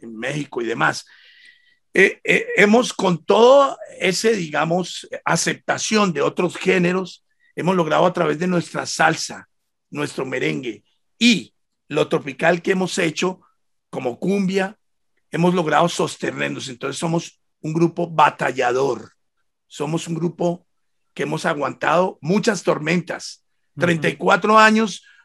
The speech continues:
Speaker 1: con
Speaker 2: Ujú.
Speaker 1: todos estos géneros rodando, nuevas generaciones y todo, no son fáciles de sostener, porque desde que empezó la era digital, después de que grabábamos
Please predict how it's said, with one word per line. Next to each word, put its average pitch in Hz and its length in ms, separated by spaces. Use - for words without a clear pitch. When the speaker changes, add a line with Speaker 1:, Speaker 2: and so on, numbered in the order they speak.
Speaker 1:
con 165 220
Speaker 2:
Ujú. - 80
Speaker 1:
todos 220 300
estos 208 260
géneros 202 360
rodando, 185 640
nuevas 185 400
generaciones 165 720
y 147 80
todo, 190 400
no 156 200
son 170 260
fáciles 165 540
de 139 100
sostener, 135 520
porque 120 320
desde 151 260
que 160 80
empezó 147 340
la 196 140
era 214 160
digital, 160 640
después 143 280
de 185 80
que 180 100
grabábamos 151 840